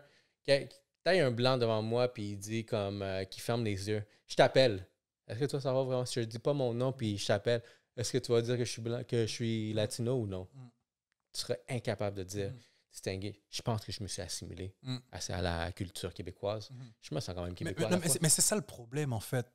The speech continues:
Speaker 2: On n'a pas besoin, parce que l'assimilation, c'est, entre autres, c'est oublier qui t'es réellement à l'intérieur de toi, ce que les, ce que tes parents t'inculquent, la bouffe que tes parents te disent de manger, l'assimilation fait que tu les aimes pas, tu préfères l'autre.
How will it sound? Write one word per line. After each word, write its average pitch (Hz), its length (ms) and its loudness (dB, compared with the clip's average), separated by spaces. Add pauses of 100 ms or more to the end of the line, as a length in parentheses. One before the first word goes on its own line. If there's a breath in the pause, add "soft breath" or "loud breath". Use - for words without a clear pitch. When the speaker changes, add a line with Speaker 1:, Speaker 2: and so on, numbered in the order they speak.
Speaker 2:
On 127 60 -4
n'a 123 100 2
pas 147 160 -6
besoin, 123 420 0 (260 loud breath)
parce - 160 -2
que 147 60 -4
l'assimilation, 139 680 2
c'est, 139 400 2 (840)
entre - 280 -8
autres, 156 180 -2 (320)
c'est - 280 -2
oublier 120 360 -12
qui 120 160 -14
t'es 113 280 -10 (160)
réellement 123 540 0
à 101 120 0
l'intérieur 120 520 -2
de 113 60 -4
toi, 135 160 -4
ce - 100 0
que 131 100 -4
les, 117 180 0
ce - 140 4
que 143 80 0
tes 127 180 0
parents 127 320 4
t'inculquent, 131 640 0 (260 loud breath)
la 113 100 -2
bouffe 120 280 0
que 147 60 0
tes 127 120 0
parents 123 300 4
te - 120 -6
disent 113 160 -2
de 120 80 -6
manger, 123 440 0 (280 loud breath)
l'assimilation 135 600 2
fait - 200 -4
que - 80 -12
tu - 140 0
les 113 340 4
aimes 107 140 2
pas, 127 220 0 (180 loud breath)
tu - 140 -2
préfères 117 420 0
l'autre. 127 300 -4